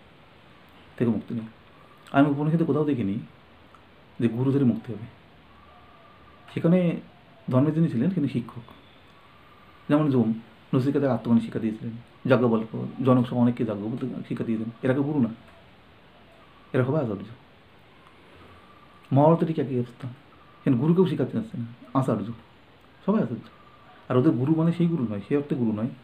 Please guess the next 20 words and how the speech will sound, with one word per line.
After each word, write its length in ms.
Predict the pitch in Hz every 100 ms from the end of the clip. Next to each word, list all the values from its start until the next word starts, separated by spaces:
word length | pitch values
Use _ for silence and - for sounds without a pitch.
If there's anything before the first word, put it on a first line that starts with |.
| - - - - -
আমাদের 280 | 120 143
সমাজে 200 | 151 151
গুরু 180 | 139 131
যেমন 140 | 135 131
পা 140 | 131
বাড়িয়ে 200 | 127 139
বলে 100 | 143
থাকে, 180 | 139 110
কুত্তার 260 | 107 120 131
মতো, 140 | 135
মানে, 400 | - 120 110 107 107
পা 120 | 120
বাড়িয়ে 220 | 131 143
দেবে 120 | 139
পেন্নাম 260 | 135 123 127
ঠোকো, 200 | 104 98 127 - - - - -
আশীর্বাদ 340 | 131 127 156 -
করে। 100 | 117 104 - - - - - - -
শুয়োরের 320 | - 135 151 156
পাল 180 | 156